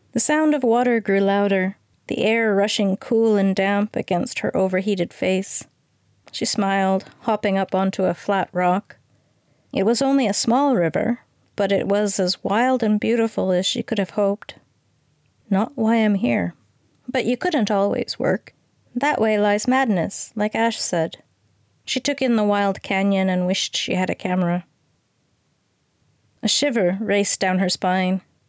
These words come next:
She turned sharply. Matt was standing behind her, really close. She stepped back from the edge, trying not to offend him.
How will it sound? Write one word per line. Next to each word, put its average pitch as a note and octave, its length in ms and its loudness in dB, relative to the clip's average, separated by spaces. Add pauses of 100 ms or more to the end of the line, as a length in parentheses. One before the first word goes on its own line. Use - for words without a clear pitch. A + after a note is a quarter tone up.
(120)
She - 160 -6
turned A#3 280 0
sharply. F#3+ 560 -2 (320)
Matt C4+ 200 0
was A#3+ 120 -2
standing A3+ 400 0
behind G#3+ 380 0
her, F#3 260 -2 (180)
really A3 320 0
close. F#3+ 560 -2 (640)
She - 160 -2
stepped C4+ 300 -4
back A#3 220 0
from G#3+ 120 0
the G3+ 140 0
edge, G#3 480 -2
trying G#3 320 0
not F#3+ 160 -2
to F#3 100 -2
offend F#3 380 0
him. F#3+ 200 0